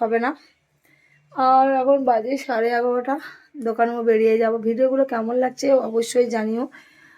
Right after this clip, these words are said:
আর এক খুব বড় ভিডিও করি না, কারণ হচ্ছে দেখো কেউ কিন্তু দেখতে চায় না বড় ভিডিও, শর্ট ভিডিও সব। আর অবশ্যই জানিও, আর শর্ট ভিডিও কেমন, মানে শর্ট ভিডিওগুলো কেমন হয় অবশ্যই বলো।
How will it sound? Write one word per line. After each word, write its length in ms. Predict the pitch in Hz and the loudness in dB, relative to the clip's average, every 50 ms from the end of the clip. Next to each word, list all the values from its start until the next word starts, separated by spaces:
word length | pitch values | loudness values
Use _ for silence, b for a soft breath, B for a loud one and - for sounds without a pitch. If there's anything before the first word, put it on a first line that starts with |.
| b - | b -14
আর 260 | - 269 233 240 240 | -10 -6 -4 -2 -2
এক 140 | 262 269 262 - | -4 -4 -8 -8
খুব 220 | - - 302 269 240 | -4 -4 -4 0 0
বড় 240 | 262 254 247 254 269 | 2 2 4 4 2
ভিডিও 300 | 240 247 233 220 277 277 | 2 -2 -2 0 0 0
করি 320 | 277 - 247 233 233 240 | 2 4 4 4 4 2
না, 180 | 240 247 247 254 | 0 0 0 -2
কারণ 400 | 247 - 240 214 214 226 240 233 | -2 -2 0 0 2 0 0 -2
হচ্ছে 360 | 233 226 - - - 254 262 | -4 -6 -6 0 2 2 2
দেখো 300 | 254 254 247 240 - 294 | 2 0 -2 -2 -4 -4
কেউ 260 | 285 - 277 269 269 | -4 0 0 0 0
কিন্তু 380 | 262 269 277 269 269 269 294 294 | 0 -2 -4 -4 -4 -4 -4 -4
দেখতে 480 | 233 214 247 233 240 - - 277 269 269 | -4 -4 -6 -8 -8 -4 -4 -4 -4 -2
চায় 300 | - 269 233 226 226 233 | -2 -2 -2 0 0 -2
না 160 | 233 233 233 | -2 -2 -2
বড় 300 | 220 220 220 220 240 233 | -2 -2 -2 -2 -2 -2
ভিডিও, 420 | 220 226 220 208 233 247 277 285 B B B B B B B _ | -2 -2 -4 -2 0 0 0 0 B B B B B B B _
শর্ট 360 | - - - 247 247 247 233 | -14 -6 -4 -2 0 0 -2
ভিডিও 360 | 240 247 247 214 247 254 269 285 | -4 -6 -8 -8 -8 -8 -8 -8
সব। 220 | 277 - 233 226 _ | -10 -14 -20 -20 _
আর 360 | 220 220 214 214 214 226 233 | -10 -8 -6 -4 -2 0 0
অবশ্যই 500 | 226 233 254 269 262 - 277 269 269 247 | 2 2 4 2 4 8 8 8 8 8
জানিও, 460 | 262 233 220 220 220 226 233 240 277 - b b b b b b b b - | 6 4 2 2 2 2 0 0 -2 -4 b b b b b b b b -8
আর 300 | - 220 214 214 214 214 | -4 -2 0 0 0 -2
শর্ট 340 | 214 - - 240 233 226 220 | -2 0 2 2 2 4 2
ভিডিও 340 | 226 254 233 220 254 254 | 2 0 2 4 4 4
কেমন, 500 | 254 254 247 220 214 220 226 233 233 240 240 403 | 4 2 0 0 0 2 2 2 0 0 -2 -4
মানে 240 | 403 233 233 233 233 | -4 0 0 0 0
শর্ট 240 | 233 - 240 233 226 | 0 0 0 0 0
ভিডিওগুলো 380 | 240 247 233 254 240 254 254 247 | -2 -2 0 0 2 2 0 0
কেমন 320 | 247 233 214 220 226 233 | 0 -2 -2 -2 -2 -2
হয় 200 | 214 226 233 247 | -2 -2 -2 -2
অবশ্যই 440 | 233 214 220 262 247 254 - 254 254 | -2 -2 -2 -2 -2 -2 -2 -2 0
বলো। 320 | 233 226 220 220 254 285 | 0 0 0 0 -2 -2